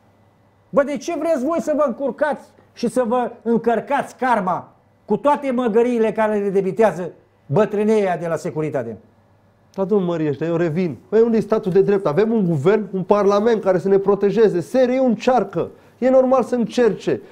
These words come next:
Speaker 2: Sunt infiltrați peste tot și încearcă. Dar unde e
Speaker 1: Domnule, el
Speaker 2: guvernul? Unde e
Speaker 1: filtrează.
Speaker 2: domnul Cioloș?
Speaker 1: Domnule,
Speaker 2: Unde e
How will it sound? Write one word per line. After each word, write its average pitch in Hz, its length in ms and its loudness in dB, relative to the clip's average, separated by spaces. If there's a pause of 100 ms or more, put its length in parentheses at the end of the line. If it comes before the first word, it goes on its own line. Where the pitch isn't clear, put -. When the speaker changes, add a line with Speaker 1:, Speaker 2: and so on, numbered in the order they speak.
(180)
Speaker 2:
Sunt 262 280 0
infiltrați 233 600 0
peste 233 280 0
tot 254 160 -2
și - 120 -6
încearcă. 247 380 0
Dar 262 120 -2 (120)
unde 302 120 -2
e - 20 2
Speaker 1:
Domnule, 247 220 4
el 285 60 4
Speaker 2:
guvernul? 269 280 6
Unde 277 140 2
e 277 60 4
Speaker 1:
filtrează. 240 80 4
Speaker 2:
domnul 277 340 4
Cioloș? 262 380 6 (180)
Speaker 1:
Domnule, 196 240 2
Speaker 2:
Unde - 0 -
e 185 40 4